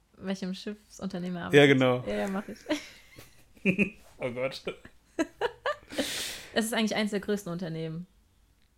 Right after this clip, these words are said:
Speaker 2: Oh, okay.
Speaker 1: Verstehst du?
Speaker 2: Ja.
Speaker 1: Deswegen habe ich so dieses Klischee-Denken, weil es nochmal so richtig,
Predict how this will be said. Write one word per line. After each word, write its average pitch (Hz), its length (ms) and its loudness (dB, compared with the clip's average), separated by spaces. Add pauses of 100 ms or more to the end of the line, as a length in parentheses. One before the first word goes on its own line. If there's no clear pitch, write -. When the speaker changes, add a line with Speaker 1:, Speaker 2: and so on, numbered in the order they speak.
(360)
Speaker 2:
Oh, 135 220 4
okay. 110 300 -4 (360)
Speaker 1:
Verstehst 240 320 -4
du? 226 180 -4
Speaker 2:
Ja. 123 300 6 (160)
Speaker 1:
Deswegen 233 460 2
habe 247 180 2
ich 294 80 -6
so 226 80 2
dieses 226 280 -6
Klischee-Denken, 302 920 2
weil 247 160 2
es 262 100 0
nochmal 247 300 -2
so 247 100 0
richtig, 262 580 -6